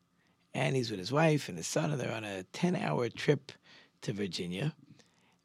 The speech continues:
And three hours into the drive, he realizes he forgot his Gemara. He forgot his tractate. Now,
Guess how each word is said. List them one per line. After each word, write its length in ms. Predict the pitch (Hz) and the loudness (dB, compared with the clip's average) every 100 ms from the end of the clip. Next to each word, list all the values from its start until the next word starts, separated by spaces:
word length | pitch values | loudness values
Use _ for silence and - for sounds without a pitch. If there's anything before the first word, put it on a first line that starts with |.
| _ | _
And 160 | 104 107 | -6 -6
three 380 | - 170 208 226 | -4 0 6 8
hours 280 | 175 151 135 | 8 6 4
into 220 | 139 127 | 0 -2
the 80 | 110 | -4
drive, 560 | 131 113 95 98 - - | -4 -4 -6 -8 -12 -20
he 220 | _ - 104 | _ -10 -4
realizes 760 | 123 139 98 80 87 95 95 - _ - | 0 0 0 -4 -8 -10 -10 -14 _ -20
he 180 | _ - | _ -14
forgot 540 | - - 82 95 104 - _ | -12 -12 -8 -6 -6 -8 _
his 320 | - 101 82 | -18 -12 -10
Gemara. 500 | - 87 80 73 - - _ _ _ _ _ | -8 -8 -8 -8 -12 -20 _ _ _ _ _
He 120 | - | -16
forgot 220 | 80 90 | -8 -6
his 100 | 131 | -4
tractate. 440 | - 147 - - - _ _ _ _ _ _ _ _ _ _ _ _ _ _ - | -2 -2 -4 -8 -12 _ _ _ _ _ _ _ _ _ _ _ _ _ _ -6
Now, 300 | 101 78 | -4 -6